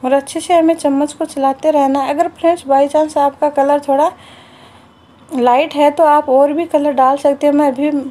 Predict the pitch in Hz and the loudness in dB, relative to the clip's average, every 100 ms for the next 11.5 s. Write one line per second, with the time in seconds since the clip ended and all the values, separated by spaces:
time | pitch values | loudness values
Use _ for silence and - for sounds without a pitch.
0 | 254 - - 254 269 294 - 285 294 269 | -10 -10 -12 -4 -4 -4 -2 -2 0 2
1 | 277 269 320 320 349 - 277 294 302 294 | 2 0 -4 -2 -2 -2 0 -2 0 2
2 | 285 269 277 - 285 294 285 269 - 240 | 2 0 -2 -2 -2 0 0 -2 -2 -2
3 | 247 285 392 - - - - 294 294 285 | 0 0 -2 -8 -20 -20 -6 -2 0 0
4 | 311 320 311 294 302 254 294 302 302 302 | 0 0 2 2 4 4 2 2 0 0
5 | 262 262 277 269 269 302 - - _ _ | 2 2 2 0 0 -2 -6 -20 _ _
6 | _ _ _ _ _ _ _ _ _ _ | _ _ _ _ _ _ _ _ _ _
7 | _ _ _ _ _ _ _ _ _ _ | _ _ _ _ _ _ _ _ _ _
8 | _ _ _ _ _ _ _ _ _ _ | _ _ _ _ _ _ _ _ _ _
9 | _ - - 262 247 262 349 349 339 302 | _ -20 -10 -4 0 0 0 0 2 0
10 | 302 311 330 311 - 311 277 285 - - | -2 -10 -6 -6 -4 -2 0 -2 -6 -4
11 | 302 254 277 269 | -2 -2 -4 -2